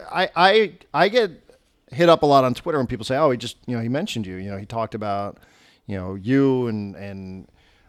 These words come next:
uh, your time when you were his producer and this and that and the other thing." I say, "Without fail, they, they bring that up." So I always appreciate that when they do. But, uh, it, it's been a while. As for Billy, you know, it, um, you know, Billy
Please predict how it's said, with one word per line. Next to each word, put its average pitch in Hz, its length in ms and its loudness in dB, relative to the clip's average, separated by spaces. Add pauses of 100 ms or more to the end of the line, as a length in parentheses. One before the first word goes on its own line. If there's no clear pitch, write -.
uh, 82 300 -10
your 95 180 -10
time 147 340 2
when 123 140 -6
you 110 100 -10
were 107 140 -8
his 104 160 -12
producer 170 500 -2
and 123 100 -4
this 120 160 -8
and 120 80 -8
that 110 100 -6
and 104 80 -10
the 120 40 -8
other 127 140 -6
thing." 95 200 -14
I 110 60 -12
say, 180 340 -10
"Without 185 340 -12
fail, 175 300 -4
they, 110 140 -8 (140)
they 113 180 -8
bring 120 240 -8
that 113 160 -10
up." 110 240 -10
So 104 140 -14
I 107 100 -8
always 123 160 -8
appreciate 104 480 -14
that 95 160 -10
when 90 100 -14
they 92 100 -12
do. 95 320 -10 (720)
But, 123 300 4
uh, 120 320 0
it, - 120 -6
it's 196 180 -10
been 220 180 -4
a 170 40 0
while. 139 360 2
As 214 200 2
for 214 160 -2
Billy, 165 500 -2 (140)
you 135 100 -2
know, 123 180 2
it, 123 300 -6
um, 117 600 -8 (960)
you 147 80 2
know, 143 80 2
Billy 165 680 0